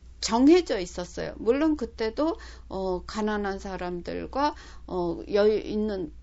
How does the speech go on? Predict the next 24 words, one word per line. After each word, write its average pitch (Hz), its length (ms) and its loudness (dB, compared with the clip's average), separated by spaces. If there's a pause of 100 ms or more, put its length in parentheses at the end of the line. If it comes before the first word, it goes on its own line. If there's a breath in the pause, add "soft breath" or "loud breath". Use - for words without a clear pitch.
(260)
사람들의 208 880 -2 (300 loud breath)
그것은 202 1000 -2
달랐습니다. 180 920 -4 (220 loud breath)
소를 269 440 -2
할 185 100 0
수도 180 280 -8
있고 170 200 -8
양도 175 300 2
할 175 120 -2
수 175 140 -8
있고 165 200 -6
비둘기도 202 500 -2
할 180 100 -4
수 185 140 -10
있고 226 180 -8
그렇게 247 440 0 (300 loud breath)
했지만서도 277 1080 0 (240 loud breath)
하여간 320 480 4 (240 loud breath)
이렇게 - 240 -6
정해져 294 500 4
있었습니다. 220 680 -4
그러니까 190 320 -4
번제물을 202 800 0
드렸고요. 202 800 0